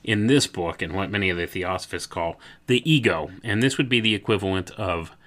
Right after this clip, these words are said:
uh, the mind. Like, this is, this is the pilot. This is the, the, you know, your soul. This is who you are that steers the ship, or steers all these vehicles, so to say, right? This is the source, the mind,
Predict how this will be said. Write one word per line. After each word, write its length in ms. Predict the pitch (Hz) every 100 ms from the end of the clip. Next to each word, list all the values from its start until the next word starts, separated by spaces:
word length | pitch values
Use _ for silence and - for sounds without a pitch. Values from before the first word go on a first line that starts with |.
| - - _
uh, 200 | - 95
the 120 | 92 98
mind. 480 | 104 101 80 80
Like, 180 | 80 82
this 200 | 101 104
is, 200 | 107 95
this 220 | - 120
is 120 | 123 107
the 80 |
pilot. 480 | 107 101 82 80 80
This 180 | 95 95
is 180 | 95 87
the, 180 | 95 82
the, 240 | 92 101
you 120 | 113
know, 160 | 101 85
your 520 | 90 101 110 107 98 -
soul. 420 | - - 92 80
This 200 | 87 -
is 100 | 98
who 120 | 110
you 320 | 101 101 107
are 420 | - 101 90 87 - - - -
that 200 | - 95
steers 420 | - - 113 104 101
the 100 | 101
ship, 360 | - - - - - -
or 80 |
steers 360 | - - 107 90
all 180 | 87 85
these 200 | 90 87
vehicles, 480 | 90 85 - 85 -
so 180 | -
to 100 | 57
say, 340 | - - - - - - - -
right? 260 | 95 98
This 200 | 110 98
is 160 | 104 92
the 80 | 101
source, 600 | - 95 - - - - - -
the 140 | 98
mind, 480 | 98 101 78 71 -